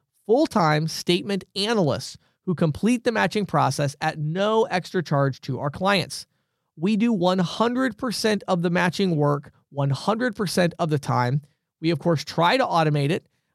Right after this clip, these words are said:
but we also have help from our staff of statement analysts.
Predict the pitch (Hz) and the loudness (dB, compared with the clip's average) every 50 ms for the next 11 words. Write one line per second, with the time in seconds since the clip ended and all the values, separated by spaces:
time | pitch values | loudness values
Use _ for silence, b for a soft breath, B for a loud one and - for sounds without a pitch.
0 | _ _ 156 170 165 170 170 165 - - 175 185 180 - - 190 170 165 170 156 | _ _ 0 0 4 4 4 2 4 2 2 2 2 2 2 2 2 2 2 2
1 | 147 156 143 135 - - - 160 175 185 208 233 226 - - - 151 143 139 135 | 2 2 0 0 -2 -4 0 0 2 2 2 0 0 -2 -2 0 0 2 2 2
2 | 139 - - _ _ _ _ _ _ _ _ - 139 139 139 - _ - - - | 0 -2 -6 _ _ _ _ _ _ _ _ -6 -4 -4 -4 -6 _ -14 -12 -8
3 | - 131 139 143 127 123 123 - - _ - 156 151 160 143 110 80 - - - | -6 -6 -6 -6 -10 -12 -12 -12 -14 _ -6 -2 -2 -2 -2 -2 -4 -8 -12 -12
4 | - - - | -14 -14 -18